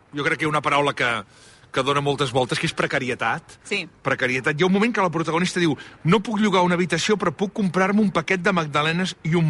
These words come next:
Speaker 1: mòbil". És una cosa que a tu personalment t'ha generat angoixa, això?
Speaker 2: Home, angoixa, és una cosa que em genera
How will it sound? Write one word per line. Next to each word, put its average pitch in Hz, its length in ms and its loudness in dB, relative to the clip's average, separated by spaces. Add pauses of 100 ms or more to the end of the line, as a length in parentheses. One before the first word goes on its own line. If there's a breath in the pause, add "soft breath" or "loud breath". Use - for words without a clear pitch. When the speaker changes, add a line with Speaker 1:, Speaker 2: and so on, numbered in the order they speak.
Speaker 1:
mòbil". 98 460 -2 (800 soft breath)
És 180 80 -2
una 240 160 -2
cosa 226 180 0
que 254 60 -2
a 160 80 -4
tu 190 80 -2
personalment 180 640 -2
t'ha 170 80 -2
generat 131 400 -2
angoixa, 120 400 -4
això? 113 220 -6 (680 loud breath)
Speaker 2:
Home, 240 160 0
angoixa, 202 320 -4
és 180 80 -4
una 262 120 0
cosa 262 200 -2
que 302 80 -2
em 247 80 -2
genera 220 260 -2